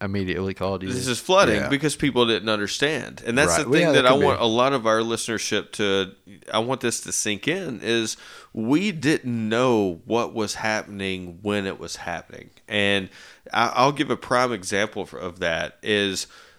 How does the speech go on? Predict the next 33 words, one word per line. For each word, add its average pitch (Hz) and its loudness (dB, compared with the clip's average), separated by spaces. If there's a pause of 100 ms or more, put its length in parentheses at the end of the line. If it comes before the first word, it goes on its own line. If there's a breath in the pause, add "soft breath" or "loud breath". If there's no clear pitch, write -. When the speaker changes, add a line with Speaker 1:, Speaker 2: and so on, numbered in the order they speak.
(640 loud breath)
Speaker 2:
I 156 4
went 135 4 (200)
somewhere 120 4
probably 127 -2
that 104 2
Friday 104 0
night. 82 -10
It 92 -6
was 113 -2
over 123 2
a 117 2
weekend, - -10 (180)
if - -6
I'm 98 0
not 90 -2
mistaken, 80 -6
Speaker 3:
Yeah, 82 2
it 69 2
was. 78 -2
Speaker 2:
because 101 2 (340 loud breath)
it 117 -4
didn't 127 0
really 123 2
affect 104 -2
work 107 -4
that 87 -4
much 87 -4
until 95 -2
the 87 -8
following 87 -2
week. 90 -6
Speaker 3:
Sure. 95 2
Speaker 2:
And - -8